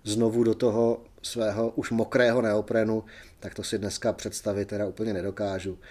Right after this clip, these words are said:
Takže suchý oblek s dobrým podoblekem, s kvalitníma vrstvama, eh,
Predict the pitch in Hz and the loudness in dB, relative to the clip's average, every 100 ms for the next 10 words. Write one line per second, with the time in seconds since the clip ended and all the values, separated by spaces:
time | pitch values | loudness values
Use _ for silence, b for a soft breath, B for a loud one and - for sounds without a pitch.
0 | B B - 101 117 - 139 160 139 131 | B B -8 -2 0 2 2 4 4 6
1 | 135 123 107 117 123 135 123 - 107 131 | 6 6 4 2 4 4 2 0 2 4
2 | 127 120 - 117 110 - - 104 110 117 | 4 4 4 2 2 -2 -4 -4 -2 -4
3 | 113 107 101 - 113 113 113 110 - B | -2 -2 -4 -4 0 2 2 0 -2 B
4 | B B - | B B -14